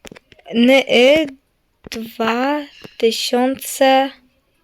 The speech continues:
dwa tysiące dwadzieścia pięć, tak? Jakoś tak. Jest! Dziękuję, Abi! Dziękuję! To jest nowy kod, widzowie. To Dress to Impress. I właśnie dzięki tym kodom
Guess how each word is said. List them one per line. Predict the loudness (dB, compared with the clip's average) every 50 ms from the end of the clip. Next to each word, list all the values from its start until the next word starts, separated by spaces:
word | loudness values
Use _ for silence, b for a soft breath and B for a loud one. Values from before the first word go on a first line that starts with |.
| _ _ _ _ _ _ _ _ _ _ _ _ _ _ _ _ _ _ _ _ _ _ _ _ _ _ _
dwa | -20 -8 -4 -4 -4
tysiące | -2 -4 -4 -4 -2 -2 -4 -4 -6 -10 -14
dwadzieścia | -10 -4 -4 -2 -2 -2 -4 -4 -4 -4 -6 -6
pięć, | -4 -4 -4 -4 -4 -6 -10 -10
tak? | -4 -2 -2 -2 -2 -4 -12 _ _ _ _ _ _ _ -10
Jakoś | -6 -4 -2 -4 -2
tak. | -4 -8 -10 -10 -14 -18 _ _ B B B B B -2 B
Jest! | B 4 4 4 6 4 2 0 0 -4 -10 -12 B B B B B
Dziękuję, | 0 4 6 6 6 4 0 -4 -4 -2 2 4 4 4 4 4 2
Abi! | 4 6 6 6 6 8 8 8 8 6 6 4
Dziękuję! | 4 6 6 4 2 4 6 8 8 8 6 4
To | 2 0 -2
jest | -2 0 0
nowy | 0 2 2 2
kod, | 2 2 0 0 0
widzowie. | -2 -4 -2 0 0 2 0 0 -2 _ 0
To | 2 2
Dress | 2 0 2 4 4 4 4 2 -2
to | -4 -2
Impress. | -2 -2 0 0 0 -2 -2 B B B B B B B 0
I | 2
właśnie | 2 2 2 2 0 2
dzięki | 4 4 4 4 4 2 0
tym | 0 0 0 0 0 0 -2 -4
kodom | 0 2 4 4 4 4 0 0 -2